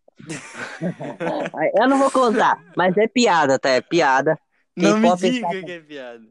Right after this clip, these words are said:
Speaker 1: Não, porque tem gente que tem, é que escolhe o que, que é piada ou não, aí tem que falar.
Speaker 2: Mano, isso aqui fica famoso, o dia você vai muito vídeo rápido excluir esses aqui antiguinho, velho. Cê tá louco.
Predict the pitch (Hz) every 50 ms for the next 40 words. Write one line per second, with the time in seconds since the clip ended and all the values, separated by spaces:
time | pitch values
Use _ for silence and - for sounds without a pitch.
0 | _ _ _ _ _ _ _ _ _ _ - 233 254 262 226 185 180 180 - 214
1 | 208 202 - - 180 170 - 233 240 226 208 208 208 214 - 247 254 - - 240
2 | 254 277 - _ _ _ _ _ _ _ _ - 214 220 226 226 220 214 202 185
3 | - _ _ _ _ _ - 185 180 - 247 247 269 - - - - 208 202 240
4 | 254 262 262 240 - - 247 233 - 262 247 - - 233 220 240 240 220 262 262
5 | 247 226 196 170 156 147 151 151 - 180 180 185 - - 214 208 208 185 156 127
6 | 110 107 _ _ _ _ _ _ _ _ _ _ _ - 254 277 262 240 220 -
7 | 226 247 262 - 294 262 240 226 220 233 226 208 180 233 254 - 233 233 208 190
8 | 233 254 233 185 202 196 190 160 175 170 175 - 165 151 151 151 - - 165 165
9 | 160 160 156 151 151 - - 151 135 151 143 139 _ - 147 143 139 _ - 147
10 | 135 131 139 139 135 127 113 113 120 - - - - 226 226 208 175 190 220 226
11 | - -